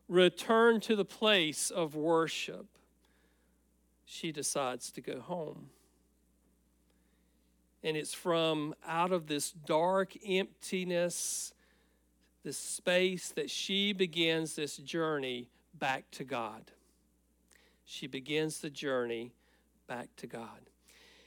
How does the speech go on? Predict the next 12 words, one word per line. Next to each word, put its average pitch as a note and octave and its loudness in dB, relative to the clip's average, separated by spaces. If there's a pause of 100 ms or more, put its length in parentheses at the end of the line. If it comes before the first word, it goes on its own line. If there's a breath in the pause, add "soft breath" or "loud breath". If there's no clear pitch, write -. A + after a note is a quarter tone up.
(160 soft breath)
And D#3 0
fortunately, A3 4
she G#3 0
doesn't G3+ 2
go A3 8
alone. F#3+ 6 (580 soft breath)
Ruth F#3 2
will, D#3 2 (100)
will D3 -2
go D3+ 0
with D3 -2
her, B2+ -10